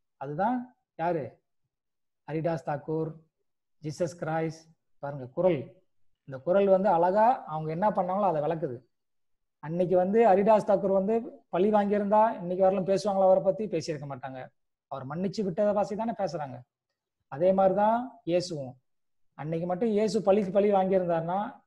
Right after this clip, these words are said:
அவங்க அடிச்சதுக்கெல்லாம் திருப்பி அடிச்சிருந்தாருன்னா, இன்னைக்கு கிறிஸ்தவ மதமும் இருக்காது, இயேசுவை பத்தியும் பேச மாட்டாங்க யாரும். ஆனா அன்னைக்கு அவர் மன்னித்து விட்ட வாசி தான்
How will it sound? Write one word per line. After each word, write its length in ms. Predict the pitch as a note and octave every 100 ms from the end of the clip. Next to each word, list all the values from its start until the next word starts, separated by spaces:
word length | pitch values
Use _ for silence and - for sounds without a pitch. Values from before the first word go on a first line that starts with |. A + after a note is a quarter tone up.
| _
அவங்க 300 | - D3 D#3
அடிச்சதுக்கெல்லாம் 420 | F3+ G#3+ G#3 G#3+
திருப்பி 260 | F3+ G#3 G3+
அடிச்சிருந்தாருன்னா, 680 | F#3 G3 F3+ F3+ F3 G3 A#3+ - _ _ _
இன்னைக்கு 300 | C#3+ D3 F3
கிறிஸ்தவ 260 | E3+ G#3
மதமும் 340 | G3 F#3+ G#3+ A3
இருக்காது, 580 | G#3 G#3+ G3 B3 D3+ - _ _ _ _ _ _ _ _ _ _
இயேசுவை 440 | E3 F3+ G3+ F#3
பத்தியும் 160 | F#3 G#3
பேச 220 | F3+ F3
மாட்டாங்க 280 | F3 D3 D3
யாரும். 360 | C3+ B2+ A#2 _ _ _ _ _
ஆனா 260 | - C#3+ F3+
அன்னைக்கு 260 | F3+ E3+ D#3
அவர் 120 | D#3
மன்னித்து 440 | D#3 F#3 A3+ A3
விட்ட 240 | G#3+ D#3+ F#3+
வாசி 260 | E3 C#3+
தான் 480 | C#3 D3+ F3 A#3+ _